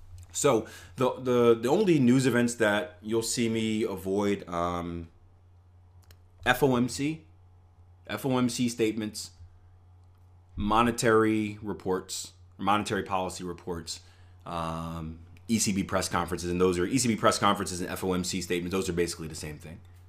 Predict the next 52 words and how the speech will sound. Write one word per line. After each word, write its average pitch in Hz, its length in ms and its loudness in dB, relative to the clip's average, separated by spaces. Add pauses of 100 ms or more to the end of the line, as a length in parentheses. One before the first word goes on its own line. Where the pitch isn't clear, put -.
Those 82 200 -8
are, 76 240 -6
those 78 200 -8
are, 76 380 -8 (680)
um, 85 460 -8
monetary 82 440 -6
policy 76 400 -8
reports. - 480 -16 (480)
So - 100 0
those 131 320 12
are 131 40 10
the 113 80 10
main 95 440 4
ones 82 380 -6
I 80 220 -6
avoid. 73 500 -14 (500)
Um, 78 540 -6
if 117 180 4
there 123 200 10
is 131 120 6
something 120 280 4
that 117 160 2
historically, 107 1120 0
I, - 140 -8
I 135 80 -2
still 147 240 4
avoid 120 280 4
non-farms. 107 600 0
Non-farms 104 460 -6
isn't 98 160 -4
as 90 100 -2
big 87 180 -4
of 87 80 -8
a 90 40 -6
deal, 90 240 -2
but 87 100 -6
it's 87 100 -10
more 90 200 -4
so 90 180 -2
it's, 85 100 -4
it's 87 300 -10
on 87 100 -4
a 82 40 -8
Friday. 85 420 -4
I'm 87 140 -8
not 82 120 -8
really 85 160 -10
interested 87 300 -10
in 78 60 -10
trading 85 260 -6
Fridays 82 400 -8
anyway. 85 300 -10